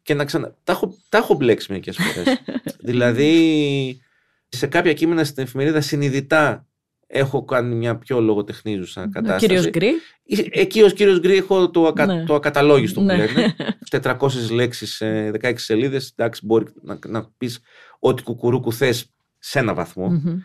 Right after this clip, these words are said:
Speaker 1: Αλλά, ας πούμε, σε κείμενα πολιτικής γνώμης την έχω πατήσει λειτουργώντας περισσότερο συγγραφέας και λιγότερο δημοσιογράφος. Και μπορεί να με γοητεύει το κακό και να μοιάζει σαν να είμαι με το μέρος του κακού, ας
Speaker 2: Ναι,
Speaker 1: πούμε.
Speaker 2: ναι, συμβαίνει.
Speaker 1: Και εκεί την πατάς.
Speaker 2: Αυτή η παρεξήγηση
Speaker 1: Ναι,
Speaker 2: συμβαίνει.
Speaker 1: ε, αυτό θέλει,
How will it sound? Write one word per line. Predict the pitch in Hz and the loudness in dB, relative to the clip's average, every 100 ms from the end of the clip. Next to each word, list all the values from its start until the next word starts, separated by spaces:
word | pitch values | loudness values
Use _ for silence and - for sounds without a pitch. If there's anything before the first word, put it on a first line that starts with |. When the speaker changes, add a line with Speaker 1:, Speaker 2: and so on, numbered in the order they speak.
| _ _ _ _ _ _ | _ _ _ _ _ _
Speaker 1:
Αλλά, | - 196 | 0 2
ας | 180 | 2
πούμε, | 208 240 | 0 -2
σε | 233 208 196 190 180 | 2 2 4 2 0
κείμενα | 170 - 220 220 | -2 -4 0 0
πολιτικής | 214 175 - 214 185 | 2 0 0 -4 -2
γνώμης | 185 202 196 - | 0 0 -2 -4
την | 190 | -6
έχω | 185 | -4
πατήσει | 180 151 190 196 - 185 165 | -4 -2 -2 -2 -2 -4 -4
λειτουργώντας | - 156 151 175 185 | -4 0 2 0 0
περισσότερο | 175 165 190 180 | -2 -2 0 -2
συγγραφέας | 156 139 127 156 175 | 0 -2 -2 -2 -2
και | - 147 | -2 -4
λιγότερο | 147 180 147 123 | 0 0 0 -2
δημοσιογράφος. | 101 98 101 101 104 104 156 165 _ _ _ _ _ _ | -2 -10 -6 -2 -2 -4 -10 -10 _ _ _ _ _ _
Και | - 165 160 160 156 151 151 139 _ _ _ | -2 4 4 4 4 4 0 -6 _ _ _
μπορεί | 139 147 | 0 2
να | 180 | 4
με | 202 | 4
γοητεύει | 170 160 175 185 160 151 123 - | 4 4 4 4 4 4 0 -4
το | - | -4
κακό | 139 131 123 139 175 - _ _ _ _ _ | -2 -2 2 4 4 0 _ _ _ _ _
και | 175 | -2
να | 160 | 0
μοιάζει | 156 170 202 | 2 2 2
σαν | 202 214 | 2 -2
να | 190 | -2
είμαι | 190 | -2
με | 180 170 | -2 -2
το | 165 | 0
μέρος | 180 185 | 0 0
του | - | -2
κακού, | 165 160 170 156 | -4 2 6 6
ας | 208 | 6
Speaker 2:
Ναι, | 190 | 2
Speaker 1:
πούμε. | 175 185 175 | 2 0 -2
Speaker 2:
ναι, | |
συμβαίνει. | 160 220 233 240 185 | -2 2 4 4 4
Speaker 1:
Και | 170 | 2
εκεί | - | 2
την | 214 | -2
πατάς. | 190 180 151 110 170 | 0 2 4 2 0
Speaker 2:
Αυτή | 180 233 | 0 0
η | |
παρεξήγηση | 214 190 180 262 233 214 | 0 -2 0 -2 -2 -2
Speaker 1:
Ναι, | |
Speaker 2:
συμβαίνει. | 185 196 139 160 156 | -2 2 4 2 -2
Speaker 1:
ε, | 160 151 156 | 0 2 2
αυτό | 165 - | 0 -2
θέλει, | 233 240 226 | 0 0 -2